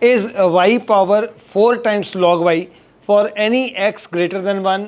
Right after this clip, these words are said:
Y greater than one and Z greater than one, then which of the following is correct?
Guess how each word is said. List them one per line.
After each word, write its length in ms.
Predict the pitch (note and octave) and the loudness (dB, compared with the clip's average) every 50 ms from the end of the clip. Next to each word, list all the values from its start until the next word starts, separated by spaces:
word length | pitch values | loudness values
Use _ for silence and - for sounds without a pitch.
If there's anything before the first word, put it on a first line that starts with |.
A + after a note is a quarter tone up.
| A3 - | -12 -18
Y 280 | - F3+ F3 F3 F#3 G3 | -8 -4 -2 0 0 -2
greater 340 | E3+ E3+ E3+ F3+ E3+ F3+ F3+ | -2 -4 -4 -4 -4 -6 -6
than 200 | F3 G3 F#3+ F#3 | -8 -8 -6 -6
one 260 | F#3 F#3 F#3 F#3+ F#3+ F#3 | -6 -6 -6 -8 -10 -12
and 200 | F#3 F3 E3+ C#3+ | -10 -8 -6 -4
Z 160 | D#3 F3 F#3 F3 E3+ | -2 -2 -2 -2 -4
greater 220 | F3+ F3 E3 F3+ | -4 -4 -4 -6
than 180 | F3 F3+ F3+ E3+ | -6 -4 -4 -2
one, 240 | E3 E3+ D#3+ D3 C#3 - - _ _ _ _ _ | -2 -4 -4 -6 -10 -16 -20 _ _ _ _ _
then 380 | E3 E3 A3 A3+ A3+ G#3+ F3+ E3 | -2 -2 0 0 -2 -6 -4 -2
which 240 | G3+ G#3+ G#3+ G#3+ | 0 0 0 0
of 180 | G#3+ G#3 F#3+ D#3+ | 0 0 0 0
the 120 | F#3+ G3+ - - | -2 -2 -2 -2
following 340 | F#3+ F3 E3+ F3 F3 E3 D#3+ E3 | -2 -2 -2 -2 -4 -4 -6 -6
is 100 | D3 - - E3+ | -8 -8 -8 -6
correct? 340 | D#3+ D#3+ B2+ - _ - | -6 -6 -8 -10 _ -20